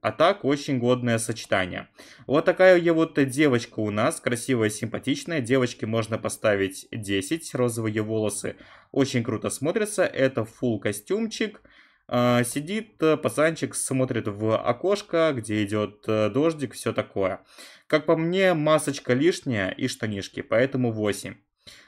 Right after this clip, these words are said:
Так, там у нас еще какие-то челики бегают. Давайте к ним подбежим, посмотрим, узнаем. Так, у нас, э, сидит одинокая, ну, не одинокая девочка. Вот такой вот у нее, в принципе, об-,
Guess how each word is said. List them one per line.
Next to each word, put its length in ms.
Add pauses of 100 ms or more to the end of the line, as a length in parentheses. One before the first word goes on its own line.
(180)
Так, 280
там 300
у 40
нас 240
еще 300
какие-то 1080 (240)
челики 460
бегают. 540 (140)
Давайте 400
к 80
ним 300
подбежим, 600
посмотрим, 540
узнаем. 500 (520)
Так, 220
у 40
нас, 300
э, 120
сидит 440
одинокая, 720
ну, 340
не 200
одинокая 760
девочка. 560
Вот 180
такой 220
вот 180
у 40
нее, 120
в 60
принципе, 400
об-, 240